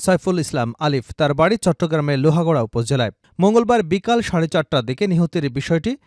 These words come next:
নিশ্চিত করেন চট্টগ্রাম মেডিকেল কলেজ হাসপাতালের জরুরি বিভাগের কর্তব্যরত চিকিৎসক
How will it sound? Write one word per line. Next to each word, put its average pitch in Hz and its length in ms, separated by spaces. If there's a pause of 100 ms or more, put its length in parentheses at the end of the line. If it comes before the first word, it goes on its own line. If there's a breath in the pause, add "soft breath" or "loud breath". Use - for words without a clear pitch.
(160)
নিশ্চিত 208 360
করেন 175 300
চট্টগ্রাম 175 500
মেডিকেল 180 440
কলেজ 156 340
হাসপাতালের 139 680
জরুরি 165 280
বিভাগের 170 420
কর্তব্যরত 143 600
চিকিৎসক 123 500